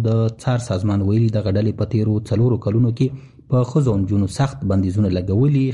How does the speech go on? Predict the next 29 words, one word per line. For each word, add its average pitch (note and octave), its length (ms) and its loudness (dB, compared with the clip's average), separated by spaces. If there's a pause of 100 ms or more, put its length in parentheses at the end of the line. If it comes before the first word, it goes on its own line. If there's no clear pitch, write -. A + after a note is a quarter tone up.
خبریالان G2 520 -2
یې F#2+ 140 0
نیولي C#3 360 2
او C3 40 0 (100)
د A2+ 140 2
هر E3 180 0
ډول C3+ 280 2
مخالفت G2 580 -4
غږ A#2 120 2 (100)
یې - 180 -6
غلی F2 260 -2
کړی. F#2 160 -2 (840)
دغه E3 200 2
ادارې E3 480 0
افغانستان A#2 580 0
د G#2 100 -8
طالبانو G#2+ 460 0
تر A2+ 160 0
واک A2 240 -2
لاندې A2 580 0
څلور B2 340 2
کاله G2+ 200 -2
وروسته G#2 340 -2
هم A#2+ 180 2
بې G2 160 -2
درېغه G#2+ 360 0 (320)
ځپنه G#2 400 0
روانه F#2+ 340 0
ده A#2+ 40 2